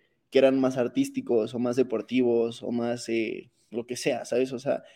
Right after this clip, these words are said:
y lo suyo no era sentarse en un salón y, y levantar la mano para participar y todo así como muy,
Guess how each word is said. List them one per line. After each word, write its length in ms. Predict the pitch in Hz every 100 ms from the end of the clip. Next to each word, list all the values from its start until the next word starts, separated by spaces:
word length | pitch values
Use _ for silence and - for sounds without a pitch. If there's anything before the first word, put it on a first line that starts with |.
| - -
y 480 | 131 127 120 117 107
lo 140 | 123
suyo 280 | 123 139 139
no 120 | 139
era 140 | 139 135
sentarse 440 | 135 127 135 139
en 100 | 143
un 200 | 147 151
salón 500 | 143 139 139 139 143
y, 460 | 139 127 127 120 120
y 40 |
levantar 480 | 131 131 160 156 147
la 120 | 151
mano 300 | 143 143 143
para 220 | 139 131 -
participar 640 | 120 135 131 127 131 147
y 100 | 135
todo 180 | 139 151
así 200 | 151 151
como 220 | 156 131
muy, 480 | 131 143 143 131